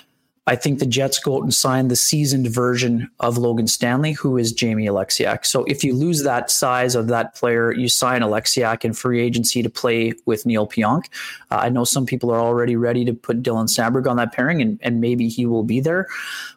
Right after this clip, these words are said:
But I think that the Jets, I know what they've invested in Logan Stanley, Huss, and I know that they want to keep him, and, and they may end up going the opposite direction here. But Dylan DeMello, they made a four-year commitment to Dil-, Dylan DeMello last year.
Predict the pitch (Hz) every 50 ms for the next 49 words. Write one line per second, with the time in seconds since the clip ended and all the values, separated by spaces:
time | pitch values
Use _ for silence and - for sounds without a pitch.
0 | _ _ - 139 127 127 131 - _ _ _ - 120 120 117 - - 165 165 165
1 | 170 - - 143 127 - 131 120 113 127 135 127 123 - - - - - _ _
2 | _ _ _ _ _ _ _ _ _ - 135 139 147 151 156 147 147 151 147 147
3 | 143 135 131 127 117 123 123 127 - - 135 123 123 120 120 117 120 123 127 117
4 | 113 - 123 120 120 123 120 120 127 131 - - 127 113 110 117 120 131 135 127
5 | 117 - 120 117 117 117 113 113 117 - - 143 - 147 135 127 117 110 110 117
6 | 113 110 113 120 117 110 110 120 127 127 123 - - 120 120 117 117 - 127 117
7 | 117 120 117 117 117 110 113 117 - 117 110 113 104 - 107 104 101 107 - -
8 | - 110 107 - - 98 95 - - - - - - - - _ _ - 120 123
9 | - 131 127 123 - - - - _ _ _ _ _ _ _ _ _ _ _ _
10 | _ _ - 160 131 147 156 165 165 160 165 151 143 135 135 139 143 143 131 127
11 | 117 117 123 131 131 123 - - - 139 135 135 131 127 127 123 - - 127 120
12 | 113 117 110 - - 113 113 107 104 - 127 123 117 110 110 107 104 104 101 95
13 | 95 92 95 - - 107 107 110 104 - - - - - 95 - -